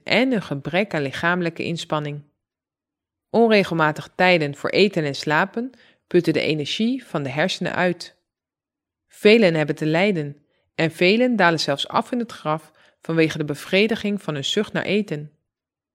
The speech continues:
Zij eten wat hun ontaarde smaak lekker vindt, waardoor hun spijsverteringsorganen verzwakt raken en hun vermogen verliezen het voedsel te verteren waarmee ze hun leven in stand moeten houden.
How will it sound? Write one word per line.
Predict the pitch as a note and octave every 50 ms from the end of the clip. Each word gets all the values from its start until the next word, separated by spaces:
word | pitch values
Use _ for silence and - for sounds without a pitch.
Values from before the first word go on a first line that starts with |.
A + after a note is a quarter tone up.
| _ _ _ _ _ _
Zij | _ - - - -
eten | - - G#3 A#3+ A3 - D#3+ D3+
wat | D#3 E3 E3 -
hun | E3 E3
ontaarde | E3 D#3 C#3+ - - - - G#3 A3 G3+
smaak | E3+ - - D#3+ D3+ D#3 -
lekker | - G3 A#3 - B3+
vindt, | - - E3 D3+ C#3+ C#3 - _ _ _ _ _ _ _ _ _ _
waardoor | - E3+ E3 F3 E3+
hun | E3+ D#3+
spijsverteringsorganen | - - - G#3+ G#3+ A#3+ - - - - - E3+ D3+ D3 D3+ - - D3 - - C#3 B2+ C3 D#3
verzwakt | D#3 F#3 - - - A3+ B3+ B3 -
raken | F#3+ E3 D3+ D3 D3 - C#3+ C#3+ D3 - - _ _ _ _ _ _ _ _
en | - D3+ E3 G3+ A#3
hun | A#3+ G3+ D#3+
vermogen | - D#3 D3+ D#3 F3+ A3+ - B3
verliezen | A3 - A#3 A3 G#3 G3+ - - F#3+ F#3+ F#3+
het | E3 D3+ C#3 -
voedsel | - - A#3+ - - - _
te | - A#3+
verteren | A3+ - - - _ F3+ E3+ D#3+ D3+ D#3 D3+ D#3 D#3 _ _ _ _ _
waarmee | - D3+ D#3+ D#3+ D#3+
ze | D#3 - D#3
hun | D3 C#3+
leven | C#3+ D#3 E3+ G#3+ G#3 - F#3
in | E3 D#3
stand | - - - G3 G#3 G3+
moeten | F#3 E3 E3 D#3
houden. | D3 D3 D3 D3 C#3+ D3 D3 D3 _